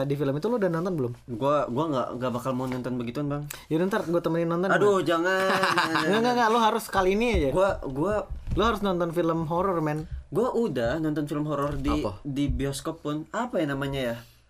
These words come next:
Speaker 3: Jangan bilang ini.
Speaker 1: Nenek
Speaker 2: Eh,
Speaker 1: Gayung.
Speaker 3: Sini.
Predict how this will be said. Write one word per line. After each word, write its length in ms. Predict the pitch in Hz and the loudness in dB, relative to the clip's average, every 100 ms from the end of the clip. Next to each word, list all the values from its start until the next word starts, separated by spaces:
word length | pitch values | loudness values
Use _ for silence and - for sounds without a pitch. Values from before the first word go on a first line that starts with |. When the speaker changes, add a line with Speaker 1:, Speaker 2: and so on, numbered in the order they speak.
| _ - _ _ | _ -20 _ _
Speaker 3:
Jangan 240 | 95 95 | -8 -4
bilang 240 | 95 104 113 | -2 -2 -4
ini. 200 | 104 90 95 - _ _ - | -6 -8 -12 -20 _ _ -6
Speaker 1:
Nenek 220 | 143 135 | -2 0
Speaker 2:
Eh, 60 | 135 | 0
Speaker 1:
Gayung. 380 | 135 139 127 110 | 2 2 0 -2
Speaker 3:
Sini. 260 | - - 113 | -8 -4 0